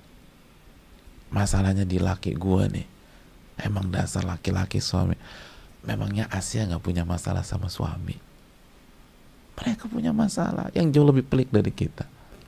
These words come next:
Dan Allah kasih solusi. Karena mereka tahu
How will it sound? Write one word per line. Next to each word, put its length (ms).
Dan 160
Allah 160
kasih 240
solusi. 560
Karena 160
mereka 340
tahu 500